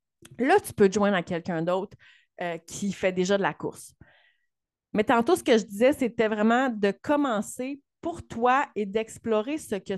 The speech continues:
toi, t'as envie de faire. Parce que quand on suit, euh, une amie, un conjoint, ben, on va aller avec ses goûts à elle. Des fois, on va même aller avec son horaire à elle ou à lui, puis ça te convient peut-être pas, tu sais.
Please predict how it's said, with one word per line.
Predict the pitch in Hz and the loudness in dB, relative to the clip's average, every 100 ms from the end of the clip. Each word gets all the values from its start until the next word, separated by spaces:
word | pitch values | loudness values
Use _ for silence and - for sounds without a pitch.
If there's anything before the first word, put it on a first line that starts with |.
| _ | _
toi, | - 233 269 277 | -4 4 6 6
t'as | - 196 | 0 -2
envie | 170 165 165 | -2 -4 -8
de | _ | _
faire. | - 90 - _ _ - - - | -12 -12 -14 _ _ -20 -20 -16
Parce | - - | -16 -10
que | |
quand | 254 - 359 370 | -10 0 0 2
on | 233 220 | 2 2
suit, | 220 - 247 247 277 302 _ _ _ | 0 -8 -2 4 4 2 _ _ _
euh, | 196 190 | 0 2
une | 214 214 | 2 2
amie, | 202 226 262 | 2 2 2
un | 208 | 0
conjoint, | 226 196 190 202 202 240 285 _ _ _ _ | -4 -6 -4 -4 -2 -4 -6 _ _ _ _
ben, | 185 196 | -2 0
on | 196 | 0
va | 196 202 | 0 2
aller | 196 | 2
avec | 247 208 202 | 0 -2 -8
ses | - 269 | -6 -4
goûts | 226 269 | -2 0
à | 254 196 | 0 0
elle. | 196 233 269 | -2 -4 -4
Des | 226 | -6
fois, | - 285 | -2 0
on | |
va | 247 | 2
même | 220 247 | 2 2
aller | 262 214 | 0 0
avec | 240 202 185 | -4 -4 -8
son | - 233 240 | -10 -4 -2
horaire | 220 202 226 | -2 -2 -4
à | 226 - | -4 -6
elle | 202 233 | -4 -2
ou | 226 | -2
à | 185 | -4
lui, | 190 196 277 | -6 -10 -12
puis | - | -12
ça | 190 | -14
te | 170 | -12
convient | - 190 185 247 | -4 -2 2 2
peut-être | 277 202 165 - | 2 -4 -6 -6
pas, | 240 240 | -8 -8
tu | 233 | -10
sais. | 233 | -18